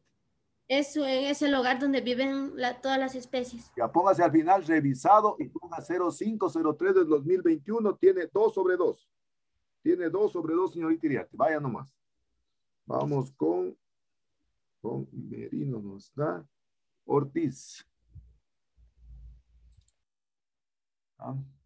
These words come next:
Speaker 2: Lisette, tenga la bondad de prender su camarita. Prenda su micrófono, por favor.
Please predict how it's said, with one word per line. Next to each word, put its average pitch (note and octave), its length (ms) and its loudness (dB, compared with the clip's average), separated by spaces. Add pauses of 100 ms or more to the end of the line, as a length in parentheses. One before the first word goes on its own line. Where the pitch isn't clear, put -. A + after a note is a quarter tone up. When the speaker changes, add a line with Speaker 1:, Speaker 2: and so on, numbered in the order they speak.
(4000)
Speaker 2:
Lisette, C#3 400 0 (100)
tenga F3 220 2
la E3+ 60 6
bondad E3 240 4
de F#3 80 0
prender E3+ 300 0
su F3 140 -2
camarita. G#3 680 -2 (1200)
Prenda D#3 300 -2
su D3 160 -2
micrófono, D3+ 600 -2
por C3 200 -6
favor. F3 440 4